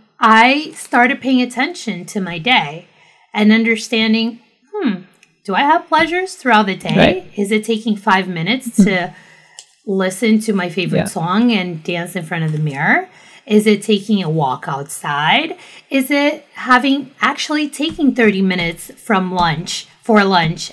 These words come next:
Speaker 1: and sitting down, listening to my favorite podcast as I just focus on what I'm eating? What is lacking in my life on my day-to-day that I'm looking for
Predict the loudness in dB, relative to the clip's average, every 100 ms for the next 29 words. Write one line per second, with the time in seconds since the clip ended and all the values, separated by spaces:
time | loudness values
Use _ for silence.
0 | -2 0 0 -4 -8 -2 2 4 4 4
1 | 4 2 0 -6 -2 -2 0 0 0 -4
2 | -4 -2 -4 -4 -4 0 0 -2 -6 -10
3 | -10 -16 -18 _ _ _ 2 4 4 4
4 | 0 -2 -4 -2 -2 -4 -2 -2 -2 -2
5 | -2 -4 -6 -8 -16 -20 _ _ -12 0
6 | 2 4 2 0 0 2 2 0 -8 -8
7 | -10 -18 _ -6 -4 -2 -4 -4 -6 -6
8 | -18 -20 _ _ _ _ _ 2 4 6
9 | 2 2 0 0 -2 -2 -2 -4 -2 0
10 | 0 0 -2 2 2 2 -4 -2 0